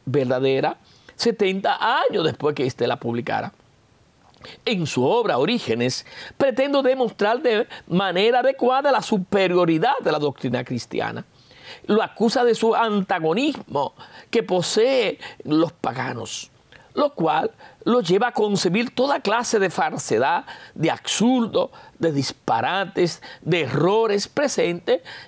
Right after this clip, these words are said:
en la escritura pagana. Orígenes, de diferente modo y en distintas circunstancias, sostiene que Celso no posee la verdad, porque nada de lo que dice de lo cristiano es cierto, pues la novedad del cristianismo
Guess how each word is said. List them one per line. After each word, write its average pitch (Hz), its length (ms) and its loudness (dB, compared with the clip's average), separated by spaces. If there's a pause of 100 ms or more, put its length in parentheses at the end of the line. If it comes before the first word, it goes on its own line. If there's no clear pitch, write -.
en 190 120 0
la 160 60 2
escritura 127 440 -2
pagana. 110 340 -4 (500)
Orígenes, 208 800 0 (360)
de 165 120 0
diferente 214 560 0
modo 269 480 2
y 233 140 4
en 196 140 2
distintas 349 840 -2
circunstancias, 147 1400 -2 (340)
sostiene 262 600 0
que 180 140 0
Celso 247 360 0
no 262 140 2
posee 262 540 2
la 180 100 2
verdad, 151 480 0 (640)
porque 170 400 0
nada 214 480 0
de 262 60 4
lo 254 160 2
que 220 120 0
dice 226 360 2
de 185 80 2
lo 220 100 2
cristiano 226 420 0
es 240 100 0
cierto, - 600 0 (640)
pues 180 180 2
la 165 140 2
novedad 170 420 4
del 208 200 0
cristianismo 196 920 0